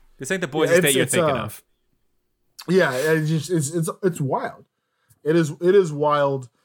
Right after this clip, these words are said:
Speaker 2: Um, but they, they're three and oh, and if they, if they keep one-point wins, who, I mean, I guess it's, it's plausible that they could do something with it. But,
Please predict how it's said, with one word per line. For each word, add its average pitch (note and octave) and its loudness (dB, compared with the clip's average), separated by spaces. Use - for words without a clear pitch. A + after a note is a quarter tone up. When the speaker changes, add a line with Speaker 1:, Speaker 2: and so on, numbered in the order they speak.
Speaker 2:
Um, A#2 -2
but D3+ 0
they, C3 -8
they're A2+ -4
three F3 -4
and G#3+ -2
oh, A#3 -2
and B2+ -2
if B2 -6
they, C#3 -2
if C3+ -6
they D#3 0
keep F3+ -4
one-point E3+ -2
wins, F3 -4
who, E3+ -8
I B2+ -12
mean, C#3 -10
I C3 -8
guess B2+ -10
it's, C3+ -12
it's C3 -12
plausible C#3+ -2
that C#3 -4
they C3 -4
could B2+ -10
do C3 -4
something C3 -4
with C3+ -6
it. F#2+ -8
But, G2+ -12